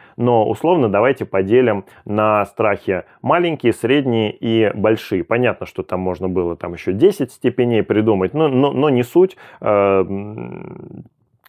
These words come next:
как это у нас в институте преподаватели шутили, что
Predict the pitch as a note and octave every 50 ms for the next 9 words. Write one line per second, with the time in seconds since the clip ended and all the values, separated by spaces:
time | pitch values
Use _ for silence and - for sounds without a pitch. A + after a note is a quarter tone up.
0 | - A2+ - - A2 G2 - F#2+ F2+ - F#2+ F2+ F2 F2+ F#2 F#2+ F#2+ F2+ - -
1 | - G2 G#2+ G#2+ - - B2+ A#2+ A2+ A#2 G2 - G2+ - - A2 - - A#2 A2+
2 | A#2+ A#2+ A2+ G2 - - F#2 F#2+ F#2 - - A2 - - G#2+ F#2 F#2 F#2 - -
3 | - G2 F#2+ F#2 F2